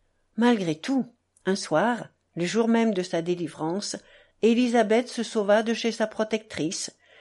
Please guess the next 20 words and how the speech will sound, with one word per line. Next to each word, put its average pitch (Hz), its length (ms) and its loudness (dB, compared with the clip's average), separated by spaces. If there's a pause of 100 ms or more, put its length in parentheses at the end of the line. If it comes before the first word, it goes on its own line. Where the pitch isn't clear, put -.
(180)
et 226 120 8
vint 220 260 4
échouer 190 400 0
dans 220 140 0
le 196 100 0
jardin 147 480 -2
de 233 100 -4
Fiodor 180 460 -2
Pavlovitch. 226 800 -4 (1200)
Comment 339 440 6
avait-elle 190 460 0
pu, 196 540 -4
dans 127 180 -8
son 143 280 -4
état, 302 480 2 (320)
franchir 285 600 -2
une 175 180 2
si 226 300 -2
haute 403 260 4
palissade ? 156 840 -2